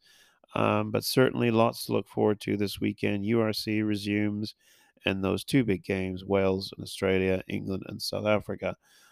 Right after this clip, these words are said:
all on Saturday, eight fifteen Eastern, ten thirty, eight fifteen Eastern for Australia, Wales, ten thirty for South Africa, England. Uh, all, that's all Eastern,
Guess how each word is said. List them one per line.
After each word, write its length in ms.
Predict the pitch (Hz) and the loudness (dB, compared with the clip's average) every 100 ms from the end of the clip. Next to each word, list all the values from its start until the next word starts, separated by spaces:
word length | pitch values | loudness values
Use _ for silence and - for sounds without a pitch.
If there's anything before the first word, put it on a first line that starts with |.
| _ | _
all 280 | - 92 90 | -4 0 0
on 140 | 95 95 | 0 -2
Saturday, 540 | - 98 87 92 - - | 0 0 -2 -6 -8 0
eight 160 | 135 - | 0 2
fifteen 600 | 123 - 151 151 151 151 - | -4 -2 2 4 4 0 0
Eastern, 520 | 135 127 139 135 131 | 0 0 -2 -2 -4
ten 340 | - 113 110 107 | -6 -6 -6 -6
thirty, 400 | 110 107 107 110 - - | -4 -2 -2 -4 -8 4
eight 160 | 127 120 | 6 6
fifteen 420 | 113 - 110 104 | 2 0 -2 0
Eastern 460 | 104 - 107 101 - _ _ _ | -2 -2 -6 -6 -8 _ _ _
for 200 | - 98 | -2 0
Australia, 460 | 87 - 104 98 95 | 0 0 2 2 4
Wales, 440 | 95 95 95 95 - | 2 4 2 0 -6
ten 260 | - 98 95 | -8 -8 -6
thirty 380 | 98 95 92 90 | -4 -2 0 -2
for 460 | - 92 90 87 - | -6 -2 0 0 -2
South 260 | - 98 | -6 -4
Africa, 480 | 90 90 95 - 90 - _ - - _ _ | -6 -6 -8 -6 -8 -8 _ -20 -20 _ _
England. 520 | 113 117 120 117 113 - _ _ _ | 2 4 6 6 2 -6 _ _ _
Uh, 260 | - 92 92 - | -2 0 0 4
all, 440 | 120 123 123 120 117 | 10 12 12 12 8
that's 140 | 110 | -4
all 220 | 107 98 98 | 0 0 0
Eastern, 480 | 104 - 107 101 | -2 0 -2 -2